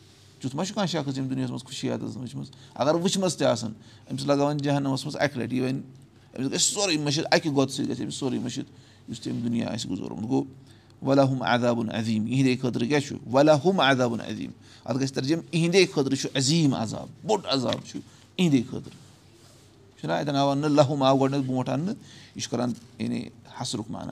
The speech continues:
دِوان، آوا سمجھ؟ گوٚو، یہِ گوٚو کمَن ہُنٛد ذِکِر؟ کُفارن ہُنٛد۔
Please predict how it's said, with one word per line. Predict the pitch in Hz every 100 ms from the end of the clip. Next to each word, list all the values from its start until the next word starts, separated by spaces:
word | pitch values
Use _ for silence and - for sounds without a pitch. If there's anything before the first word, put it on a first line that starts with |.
| -
دِوان، | - - -
آوا | 104
سمجھ؟ | 135 143 151
گوٚو، | - - - - - - - 151
یہِ | 165
گوٚو | 175
کمَن | 196 202
ہُنٛد | 180 151
ذِکِر؟ | 143 180
کُفارن | 180 147 147 131 117
ہُنٛد۔ | 113 117